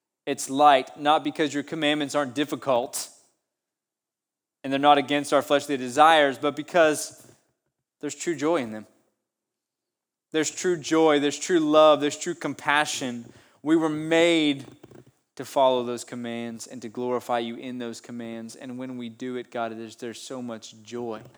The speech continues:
And God, I hate the semi-awkward Christian mentality that we have that just feels like we gotta do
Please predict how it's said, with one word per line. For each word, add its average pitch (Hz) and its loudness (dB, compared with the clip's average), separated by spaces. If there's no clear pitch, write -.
And 139 -10
God, 139 0
I 143 -2
hate 165 -6
the 127 -4
semi-awkward 165 0
Christian 160 -8
mentality 147 -2
that 135 -4
we 151 -4
have 156 -2
that 143 -4
just 156 -10
feels 190 -2
like 156 0
we 156 -8
gotta 175 2
do 156 -8